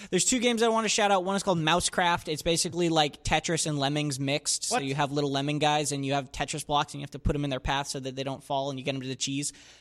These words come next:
Speaker 1: Uh, and the other one is this game called Hay Fever. It's a platformer. If anybody played a game called Splasher,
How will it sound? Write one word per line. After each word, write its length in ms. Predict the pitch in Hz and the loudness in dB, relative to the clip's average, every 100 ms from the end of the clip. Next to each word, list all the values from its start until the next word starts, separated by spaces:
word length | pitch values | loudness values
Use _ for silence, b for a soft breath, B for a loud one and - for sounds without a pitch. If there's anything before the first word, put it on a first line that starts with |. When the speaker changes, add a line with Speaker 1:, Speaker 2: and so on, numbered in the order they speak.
| B | B
Speaker 1:
Uh, 160 | 151 143 | -4 -2
and 120 | 165 180 | 0 4
the 60 | |
other 160 | 202 214 | 6 6
one 140 | 214 | 4
is 80 | 180 | 2
this 120 | 180 | -2
game 140 | - 180 | 0 0
called 180 | 170 | 0
Hay 200 | 143 165 | 0 -2
Fever. 440 | 160 156 139 139 135 | 0 -2 -4 -4 -4
It's 220 | 98 135 151 | -4 -4 -4
a 80 | |
platformer. 840 | 123 - 165 147 - 160 147 135 120 | -6 0 0 0 -4 -4 -2 -4 -4
If 120 | 131 | -6
anybody 260 | 143 156 156 | -4 -4 -4
played 560 | - 156 147 143 135 B B - | -4 -2 0 -2 -6 B B -10
a 60 | |
game 140 | 139 156 | -6 -6
called 160 | 139 117 | -4 0
Splasher, 920 | - - - 143 156 - 262 269 269 | 2 0 0 0 0 0 -2 -2 -6